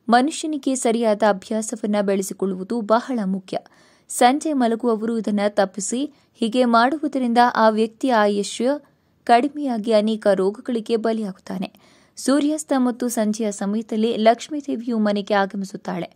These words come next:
ಹೀಗಾಗಿ ಸಂಜೆ ಮನೆಯ ಬಾಗಿಲನ್ನ ತೆರೆದಿಡಿ. ಶಾಸ್ತ್ರಗಳ ಪ್ರಕಾರ ಸೂರ್ಯಾಸ್ತ ಮತ್ತು ಸಂಜೆಯ ಸಮಯದಲ್ಲಿ ಮನೆಯನ್ನ ಗುಡಿಸಬಾರದು. ಈ ಸಮಯದಲ್ಲಿ ಲಕ್ಷ್ಮೀ ದೇವಿಯು ಮನೆಗಳಿಗೆ ಪ್ರವೇಶಿಸುತ್ತಾಳೆ ಎಂದು ಹೇಳಲಾಗುತ್ತದೆ.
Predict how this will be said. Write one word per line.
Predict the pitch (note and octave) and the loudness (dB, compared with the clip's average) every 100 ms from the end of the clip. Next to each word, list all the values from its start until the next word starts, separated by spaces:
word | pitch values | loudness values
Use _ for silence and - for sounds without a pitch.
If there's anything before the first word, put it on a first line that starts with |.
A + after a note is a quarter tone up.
| _ _ _ - | _ _ _ 0
ಹೀಗಾಗಿ | G3+ A#3+ B3 C4+ | 4 4 4 0
ಸಂಜೆ | B3+ A#3+ C4 | 0 0 0
ಮನೆಯ | A#3 A3 A#3 C4+ | 2 2 2 -2
ಬಾಗಿಲನ್ನ | B3+ A3+ A3 G#3+ G#3+ A3 | -4 -4 -2 0 0 0
ತೆರೆದಿಡಿ. | A3 G3+ G3+ - - _ | 0 -2 -6 -12 -14 _
ಶಾಸ್ತ್ರಗಳ | - C#4 C#4+ D4 E4+ E4+ D4 C4+ | 2 6 6 2 -8 -4 -2 -2
ಪ್ರಕಾರ | B3 A3 A#3 A3 B3 - - | -2 -2 0 4 4 2 -6
ಸೂರ್ಯಾಸ್ತ | - C#4+ D4+ D4+ - B3 | -2 -2 0 -4 -2 -2
ಮತ್ತು | A3 A3 A3 | 0 -2 -4
ಸಂಜೆಯ | A3 G3+ G#3+ B3 G#3+ - | -2 -2 -4 -4 -6 -4
ಸಮಯದಲ್ಲಿ | G#3 G3+ B3+ C4 B3 B3 C#4 - _ - | -4 -4 -4 -4 -2 -2 -4 -12 _ 0
ಮನೆಯನ್ನ | A3+ B3 D#4 D4 A#3+ | 2 2 0 -2 -2
ಗುಡಿಸಬಾರದು. | A3 G#3+ G#3+ G3 F#3+ - - _ _ _ _ - | 0 -2 -4 -6 -8 -12 -16 _ _ _ _ -2
ಈ | C4+ | 0
ಸಮಯದಲ್ಲಿ | D#4+ D4+ D4+ D4 C4+ C4 | 0 -2 -2 0 -2 0
ಲಕ್ಷ್ಮೀ | A#3 - A#3+ | 0 0 -6
ದೇವಿಯು | A3 A3 - A3+ | -2 -4 -2 -4
ಮನೆಗಳಿಗೆ | A3 G#3 A#3 B3 A#3 A3 A#3+ | 0 0 -2 -4 -8 -4 -6
ಪ್ರವೇಶಿಸುತ್ತಾಳೆ | A#3 G#3+ G#3+ A#3+ B3+ A3+ - G3+ G3 | -2 -4 -2 -6 -6 -10 -4 -2 0
ಎಂದು | G3 G3+ | -2 -4
ಹೇಳಲಾಗುತ್ತದೆ. | F#3+ G#3 A3 F#3+ F#3 - - | -2 -2 -2 -4 -8 -12 -12